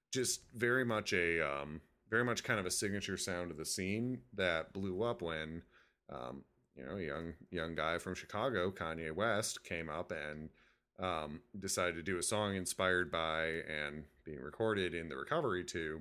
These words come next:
being in a car accident, um, that left his jaw wired shut, where he, um,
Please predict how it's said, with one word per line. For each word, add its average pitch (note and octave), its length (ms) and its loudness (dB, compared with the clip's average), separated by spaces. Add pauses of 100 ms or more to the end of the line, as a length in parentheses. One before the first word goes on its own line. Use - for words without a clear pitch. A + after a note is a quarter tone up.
(100)
being D#2+ 220 -8
in D2 80 -12
a D2+ 60 -12
car C3+ 280 -2
accident, C2 580 -8 (440)
um, D2 260 -4
that D2 160 -8
left D2+ 200 -8
his C#2 140 -10
jaw B2 260 0
wired D2+ 400 -2
shut, D#2 360 -4 (240)
where D#2+ 360 -2
he, D#2+ 280 -6
um, D2+ 460 -6